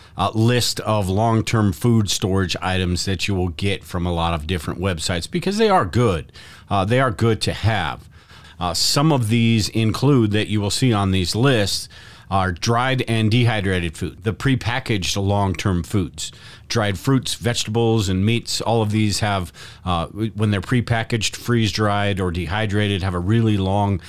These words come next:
shelf life, the longest shelf life of all of your food storage, basically.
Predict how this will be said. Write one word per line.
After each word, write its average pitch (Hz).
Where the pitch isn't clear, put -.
shelf -
life, 73
the 101
longest 107
shelf 95
life 87
of 90
all 101
of 85
your 92
food 107
storage, 76
basically. 76